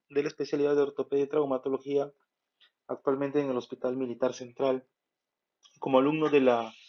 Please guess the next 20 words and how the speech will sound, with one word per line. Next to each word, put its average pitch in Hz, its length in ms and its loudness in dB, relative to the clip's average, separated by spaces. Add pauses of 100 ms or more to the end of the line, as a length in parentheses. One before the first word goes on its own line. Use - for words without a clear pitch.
(360)
Cátedra 139 420 6
de 123 80 2
Telesalud 131 640 -2
de 127 80 -4
la 120 60 0
Universidad 117 320 -8
Nacional 123 260 -10
de 123 80 -6
San 120 180 -16
Marcos, 123 460 -4 (920)
presento 143 600 4
este 135 180 -2
tema 143 240 6
osteomielitis, 127 800 0 (1120)
tanto 135 380 -2 (160)
dirigido 131 380 2
a 135 40 8
un 131 140 -4
público 135 420 0
como 113 440 -4